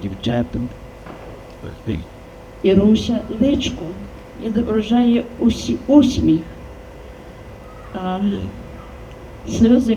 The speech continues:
капають з очей. То я, звичайно, питаю: "Ірусю,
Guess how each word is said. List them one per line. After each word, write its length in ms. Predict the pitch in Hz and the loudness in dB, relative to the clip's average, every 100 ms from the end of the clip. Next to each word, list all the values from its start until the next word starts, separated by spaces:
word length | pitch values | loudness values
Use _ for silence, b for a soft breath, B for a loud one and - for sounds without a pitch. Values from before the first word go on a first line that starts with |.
| - | -2
капають 480 | 208 208 196 196 190 | -6 -4 -2 -2 -4
з 140 | 170 | -2
очей. 400 | 139 - 190 170 185 196 - - - - - - - - - - - - - - - - - | -2 -2 -4 -2 -4 -6 -12 -16 -16 -18 -18 -18 -18 -18 -18 -18 -18 -18 -18 -18 -18 -18 -8
То 60 | 185 | -6
я, 220 | 185 190 | -4 -6
звичайно, 520 | 208 202 - 330 311 269 254 | -6 -10 -2 6 6 6 0
питаю: 420 | 240 - 202 196 208 202 - - - - | -2 0 0 0 -2 -4 -10 -16 -18 2
"Ірусю, 540 | - 240 262 - 226 | 6 8 6 2 0